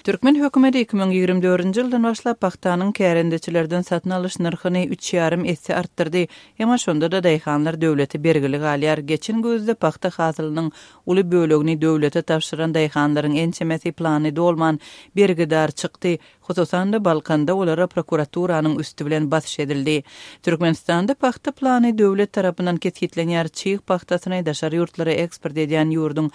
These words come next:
her ýyllyk paxta plany bir million iki ýüz elli müň tonnadan ibaret bolup, ýyllar boýy üýtgemän gelýär. Azatlyň çeşmeleri şu sebäpden daýhanlaryň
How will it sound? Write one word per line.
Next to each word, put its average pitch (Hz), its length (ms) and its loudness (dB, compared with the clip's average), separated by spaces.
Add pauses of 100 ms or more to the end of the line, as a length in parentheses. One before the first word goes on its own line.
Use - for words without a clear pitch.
(300)
her 220 120 0
ýyllyk 180 360 0
paxta 170 300 -4
plany 160 460 -2 (360)
bir 185 160 0
million 180 360 4
iki 160 240 -2
ýüz 160 120 2
elli 156 220 0
müň 165 240 0
tonnadan 151 340 0 (280)
ibaret 151 360 0
bolup, 175 240 -4
ýyllar 151 340 0
boýy 156 400 0
üýtgemän 156 560 0
gelýär. 147 420 0 (200)
Azatlyň 156 480 0
çeşmeleri 180 600 2
şu - 140 -4
sebäpden 214 600 0
daýhanlaryň 160 720 0